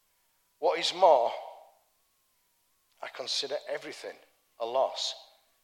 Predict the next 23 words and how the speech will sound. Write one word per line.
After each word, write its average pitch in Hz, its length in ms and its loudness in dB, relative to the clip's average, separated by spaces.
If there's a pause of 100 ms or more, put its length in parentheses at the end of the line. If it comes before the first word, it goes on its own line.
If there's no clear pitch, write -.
because - 340 -4
of 135 140 -6
the 120 80 -8
surpassing - 760 -4 (420)
worth 110 640 -2 (420)
of 104 80 -10 (100)
knowing 110 320 -8
Christ 113 400 -4
Jesus, 117 500 -10
my 95 140 -12
Lord, 95 320 -10 (1080)
for 120 80 -4
whose 175 260 -2
sake 143 420 2 (760)
I 143 200 4
have 139 240 -4
lost - 420 0 (200)
all 131 200 2
things. - 480 -10 (720)
I 151 160 6 (100)
consider 151 420 -2
them 131 260 -2
garbage, 151 640 6